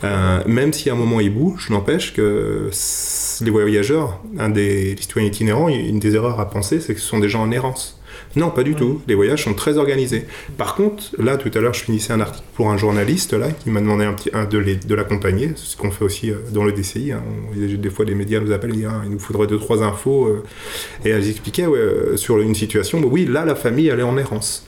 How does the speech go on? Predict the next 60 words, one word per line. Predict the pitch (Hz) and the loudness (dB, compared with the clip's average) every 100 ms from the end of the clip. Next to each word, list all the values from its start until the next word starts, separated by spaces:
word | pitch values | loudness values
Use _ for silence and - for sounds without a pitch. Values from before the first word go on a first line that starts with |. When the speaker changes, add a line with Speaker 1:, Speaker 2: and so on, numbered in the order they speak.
| - | -10
Speaker 1:
Ce | - | -4
sont | 120 | 0
des | 110 | 4
voyageurs | 104 104 120 135 | 4 4 2 2
en | 98 | 2
errance. | 135 127 117 - - - - - | 2 0 -2 -8 -10 -14 -18 -10
Tout | - | -4
simplement | 117 113 120 151 | 0 2 2 2
parce | 113 95 | -2 0
qu'il | 117 107 | 2 2
n'y | 101 - 107 | 2 0 0
a | |
pas | 156 165 | 2 0
d'aire | 151 | 2
d'accueil, | 117 - 104 170 - - - - - - | 0 -2 -2 -2 -6 -16 -20 -20 -12 -2
il | |
n'y | 104 | 0
a | |
pas | - 156 | 0 -2
de | - | -2
terrain | - 120 | -2 -2
familial, | - 107 101 110 | -2 0 2 0
parce | - | 0
qu'eux | 98 | 0
veulent | 113 107 | 2 2
un | 101 | 0
terrain | 95 104 | -2 -4
familial. | 95 95 92 101 147 190 - - - - - - 135 | 0 2 2 2 0 -4 -14 -16 -16 -16 -16 -4 0
Donc | 131 | 0
en | 127 | 0
fait, | 196 - | 0 0
il | |
n'y | |
a | 107 | 0
rien | 135 | 0
pour | 170 143 104 | 2 2 2
eux, | 107 | 4
il | |
y | 110 | 2
a | |
juste | 117 147 | 0 -2
une | 120 117 | 0 2
aire | 131 113 101 | 2 2 2
de | 113 | 2
grand | 113 | 2
passage, | 117 110 - 117 - | 0 -2 0 0 0
mais | 101 | -4
qui | 98 107 | -2 -4
est | 101 | -2
complètement | 131 135 135 123 113 | -2 -2 -2 -2 0
bondée, | 117 117 123 - - - - - | 0 2 0 -2 -16 -16 -6 0
euh, | 98 95 | 2 2
par | 117 110 | 0 2
une | 110 | 4
autre | 107 | 4
communauté | 110 110 113 113 127 123 | 2 4 4 4 0 -2
qui, | - 101 101 101 101 101 101 | -4 -2 -2 -2 -2 -2 0
bah, | 101 | 0
qui | - 110 | -2 -2
veut | 110 | 0